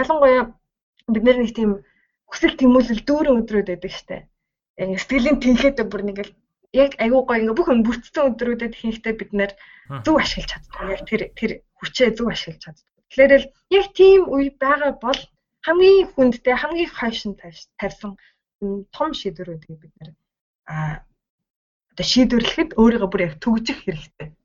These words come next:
Speaker 1: Яг тэр үеийг зөв ашиглахын тулд.
Speaker 2: Мгм.
Speaker 1: Тэгээд бас нөө юу юм л да, нөө нэг, а,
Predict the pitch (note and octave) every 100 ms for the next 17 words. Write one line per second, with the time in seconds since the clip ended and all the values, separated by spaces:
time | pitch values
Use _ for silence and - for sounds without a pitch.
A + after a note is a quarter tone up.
0 | _ B3 C#4 C#4 A3+ G3 F3+ F3 G3 E3+
1 | D#3 E3+ _ F3+ - _ _ _ _ _
2 | _ _ _ _ _ _ _ _ _ _
3 | _ _ B2 C3 A#2+ G#2+ G2 F#2 _ _
4 | _ - - - _ - _ C#4 C4+ D4
5 | E4+ - - - B3 - C#4 C4+ D4+ C#4+
6 | G#3+ G#3 - G3+ G#3 G#3 G#3+ G#3 - F2+
7 | D2+ - G#2+ G2+